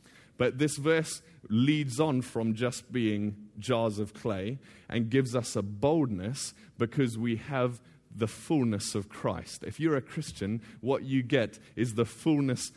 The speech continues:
of God in you. And therefore, you never need to be stuck. You can move out in the boldness that God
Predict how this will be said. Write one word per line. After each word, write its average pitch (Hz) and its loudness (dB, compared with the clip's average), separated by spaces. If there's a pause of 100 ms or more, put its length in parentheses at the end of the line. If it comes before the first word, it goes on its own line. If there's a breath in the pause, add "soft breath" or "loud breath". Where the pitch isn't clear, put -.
(120)
of 110 0
God 123 2
in 131 2
you. 85 0
And 120 2
therefore, 135 2
you 127 4
never 147 2
need 139 2
to 127 -2
be 117 2
stuck. - 0 (220 loud breath)
You 127 2
can 127 2
move 139 4
out 113 2 (200 loud breath)
in 123 0
the 117 4
boldness 113 2 (220 loud breath)
that 113 -2
God 123 0